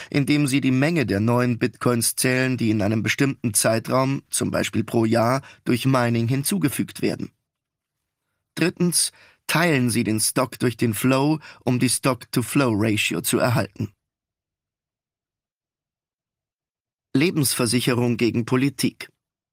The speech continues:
In einer zunehmend komplexen, unsicheren und volatilen Welt bietet Bitcoin nicht nur eine Absicherung gegen Inflation und wirtschaftliche Unsicherheit, sondern auch eine Absicherung gegen autoritäre und totalitäre Regime.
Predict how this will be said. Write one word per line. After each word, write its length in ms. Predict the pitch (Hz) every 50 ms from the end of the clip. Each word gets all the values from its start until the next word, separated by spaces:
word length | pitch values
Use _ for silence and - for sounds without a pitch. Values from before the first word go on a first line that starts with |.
| _ _ _ _ _ _ _ _ _ _ _ _ _ _ _ _ _ _ _ _ _ _ _ _ - 147
In 180 | 147 143 143
einer 260 | - 156 160 156 143
zunehmend 580 | - - 180 196 208 180 156 139 123 107 98 -
komplexen, 680 | - 117 107 101 - 113 127 - - - - 127 120 101
unsicheren 800 | - - 156 175 165 135 139 127 - 131 120 117 120 120 117 -
und 200 | - 127 113 117
volatilen 680 | 120 120 120 120 120 - - - 165 156 131 117 110 101
Welt 380 | 107 123 135 139 - - - - - - - - - -
bietet 400 | - 165 160 - 135 113 - -
Bitcoin 480 | - 160 165 - - - 143 135 127 131
nicht 220 | 139 - - -
nur 120 | - 131 113
eine 220 | 110 107 101 -
Absicherung 640 | - - - - - 135 - 139 123 120 120 117 113
gegen 240 | 120 110 101 110
Inflation 840 | - - 123 113 - 117 98 - - - - 120 113 127 147 170 156
und 220 | 120 104 - -
wirtschaftliche 560 | 104 127 - - 120 - - 110 104 - 98
Unsicherheit, 840 | - 160 196 190 131 127 117 - 127 123 117 123 139 147 - - - - - - - - - -
sondern 400 | - - 156 165 170 165 156 -
auch 220 | - - 208 -
eine 220 | - 139 139 -
Absicherung 640 | - - - - - 147 139 - 143 123 123 131 127 117
gegen 240 | 127 123 117 117
autoritäre 1000 | - - 120 117 - 120 113 110 110 101 - - 120 123 123 131 123 135 131 -
und 380 | - 143 143 143 - - - -
totalitäre 960 | - 139 127 120 - 107 87 82 82 78 - 117 107 117 110 110 90 - -
Regime. 480 | - 113 107 101 113 113 110 101 87